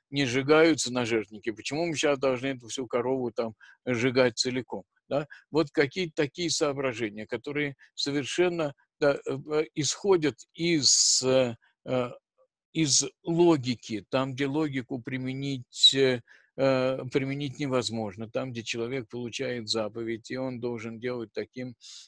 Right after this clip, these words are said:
э, таким образом. Потом можно искать комментарии, понимание этой заповеди, да, но, м, включать сейчас заранее свое рациональное мышление, чтобы эту, э, заповедь изменить так, как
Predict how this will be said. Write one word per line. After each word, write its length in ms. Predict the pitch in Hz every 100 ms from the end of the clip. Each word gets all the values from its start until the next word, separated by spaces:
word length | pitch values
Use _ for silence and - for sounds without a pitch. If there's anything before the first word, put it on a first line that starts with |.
| -
э, 200 | 123 123 110
таким 360 | 120 107 131 123
образом. 440 | 117 113 107 98
Потом 440 | 113 - 277 254 220
можно 380 | 156 120 120
искать 380 | 117 - 123 117
комментарии, 720 | - 120 131 - 196 190 156
понимание 640 | 131 127 123 147 190 175 147
этой 160 | 131 123
заповеди, 640 | 131 127 123 131 127 120 - - -
да, 240 | - 123 117 - - -
но, 400 | 139 139 131 117 - -
м, 240 | - 131 139 135
включать 640 | - 123 123 - 151 143
сейчас 600 | - 117 113 143 147 123
заранее 720 | 104 113 110 127 143 120 110 101
свое 340 | - 117 139
рациональное 720 | 123 - 120 127 135 120 120
мышление, 560 | 117 113 - 139 120 107
чтобы 360 | - 117 113
эту, 400 | 117 117 - 113 - - - - 131
э, 160 | 135 -
заповедь 800 | 139 110 127 120 120 107 107 - _
изменить 760 | 135 120 104 113 113 156 185 -
так, 220 | 127 120 -
как 160 | 113